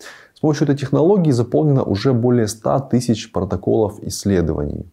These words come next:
И тут голосовой помощник, э, создан на базе искусственного интеллекта, и он помогает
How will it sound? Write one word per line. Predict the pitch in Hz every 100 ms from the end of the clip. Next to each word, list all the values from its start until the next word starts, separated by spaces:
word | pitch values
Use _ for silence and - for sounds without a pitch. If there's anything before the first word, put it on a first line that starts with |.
| _ - - - - _
И | - 131 139
тут | 135 185
голосовой | 135 131 127 147 131
помощник, | 123 143 190 196 143 135 -
э, | 107 101
создан | - 139 123 110
на | 101
базе | 104 127 120 110
искусственного | 98 110 104 95 95
интеллекта, | 95 95 123 165 165 -
и | 82
он | 139 123
помогает | 98 98 110 117 110